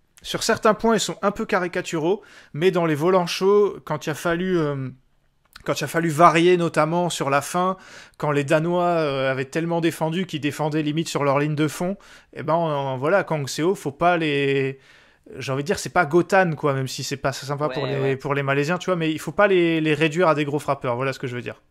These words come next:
Speaker 2: En fait, ils tapent fort, mais ils ont de telles mains que ce serait dur de les réduire à ça.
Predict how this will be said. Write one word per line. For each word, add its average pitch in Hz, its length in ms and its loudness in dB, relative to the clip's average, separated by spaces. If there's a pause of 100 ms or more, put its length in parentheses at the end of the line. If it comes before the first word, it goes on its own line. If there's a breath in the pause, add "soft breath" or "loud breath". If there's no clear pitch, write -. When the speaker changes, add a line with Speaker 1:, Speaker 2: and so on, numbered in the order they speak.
(800)
Speaker 2:
En 135 120 -16
fait, 180 280 -12
ils 139 120 -18
tapent - 320 -14
fort, 165 420 -14 (640)
mais 127 160 -18
ils 127 140 -18
ont 135 140 -14
de 131 120 -16
telles 151 320 -12
mains 160 300 -12
que 120 1000 -14
ce 131 140 -20
serait 131 240 -18
dur 143 220 -18
de 127 100 -18
les 117 140 -12
réduire 117 340 -16
à 117 80 -12
ça. 139 240 -16